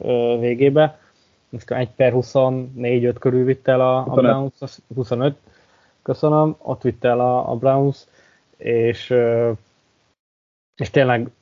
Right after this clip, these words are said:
Speaker 1: én, én valami ilyesmi játékot vártam tőle. Nyilván Devin McCourty visszavonulása vagy óriási űr, űr keletkezett a, a védelemben, de egyébként nekem abszolút, mm, nem tűnt fel az, hogy, hogy nem a harminckettes játszik.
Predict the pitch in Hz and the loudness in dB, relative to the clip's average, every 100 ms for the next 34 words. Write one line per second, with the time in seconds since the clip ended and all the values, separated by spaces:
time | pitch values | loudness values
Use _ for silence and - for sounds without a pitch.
0 | _ 147 135 139 135 135 131 131 127 120 | _ -4 0 2 2 4 2 2 0 0
1 | 131 120 117 107 113 117 120 120 117 110 | -2 0 0 0 -4 -2 0 0 -2 -4
2 | 131 135 139 143 139 143 - 135 131 131 | -2 0 2 2 2 0 -2 0 0 0
3 | 127 - 127 117 - 120 117 113 - 113 | -2 -2 -6 -6 -6 -8 -6 -8 -10 -10
4 | 113 113 107 127 123 120 117 117 113 110 | -10 -10 -12 -8 -4 -2 -2 -2 -8 -8
5 | - 131 139 139 143 139 - 139 131 143 | -4 0 0 -2 -4 -4 -2 -4 0 2
6 | 135 - 131 135 - 135 139 - 131 135 | 0 0 -6 -4 0 0 0 -2 -2 2
7 | 135 135 135 143 135 _ _ _ - 139 | 2 2 2 0 -2 _ _ _ -2 2
8 | 135 139 143 143 127 135 135 135 139 135 | 4 2 2 0 0 -2 0 0 0 0
9 | - 127 123 113 - - _ _ _ 101 | -2 0 0 0 -8 -20 _ _ _ -14
10 | 131 127 123 123 123 123 127 _ _ _ | -10 -8 -8 -8 -8 -10 -14 _ _ _
11 | 131 127 117 127 117 127 123 120 - 123 | -4 -2 0 -2 -2 0 0 0 -2 -4
12 | 123 123 123 120 120 117 113 120 110 123 | -2 -4 -2 0 0 0 -4 -6 -6 -6
13 | 107 120 127 - 143 135 | -6 -4 -6 -4 -6 -6